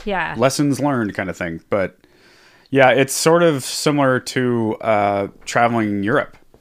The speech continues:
Speaker 2: You know,
Speaker 1: Mm-hmm.
Speaker 2: you gotta be careful which museums you go to.
Speaker 1: Right.
Speaker 2: There's some things that happen. I don't know if you guys know, in the forties.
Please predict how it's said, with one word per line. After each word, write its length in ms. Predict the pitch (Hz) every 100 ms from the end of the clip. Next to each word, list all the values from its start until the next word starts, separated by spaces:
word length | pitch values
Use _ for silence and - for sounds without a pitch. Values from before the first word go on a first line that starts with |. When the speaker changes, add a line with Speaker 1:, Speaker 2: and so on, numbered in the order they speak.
| -
Speaker 2:
You 60 | 220
know, 220 | - 208
Speaker 1:
Mm-hmm. 80 | 110
Speaker 2:
you 60 |
gotta 200 | 120 123
be 100 | 117
careful 400 | 113 139 135 -
which 180 | 127 123
museums 460 | 131 117 147 226 226
you 80 | 120
go 180 | 95
to. 120 | 82 165
Speaker 1:
Right. 420 | 190 190 170 180 _
Speaker 2:
There's 200 | - 117
some 220 | - 123
things 320 | 113 131 190 185
that 100 | 123
happen. 360 | 110 98 104
I 40 | 107
don't 80 |
know 80 | 110
if 100 | 117
you 60 | 110
guys 240 | 113 101
know, 220 | 120 131
in 60 | 123
the 60 | 98
forties. 560 | - 120 139 180 -